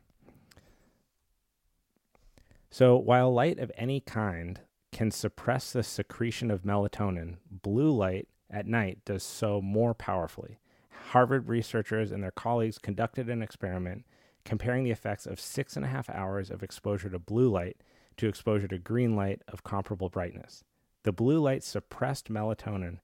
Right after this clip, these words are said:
for about twice as long as the green light and shifted circadian rhythms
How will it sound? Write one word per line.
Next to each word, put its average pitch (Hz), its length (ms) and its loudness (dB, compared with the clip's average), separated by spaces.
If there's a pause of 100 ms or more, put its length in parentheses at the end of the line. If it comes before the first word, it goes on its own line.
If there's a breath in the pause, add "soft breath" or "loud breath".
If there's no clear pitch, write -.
(260 soft breath)
for - 120 -4
about 98 320 -4
twice - 420 -4
as 110 160 -8
long 107 260 -2
as 95 120 -8
the 101 100 -8
green 104 260 0
light 85 240 -4 (280 soft breath)
and 107 140 -4
shifted 147 460 -2
circadian 117 580 -4
rhythms 98 480 -4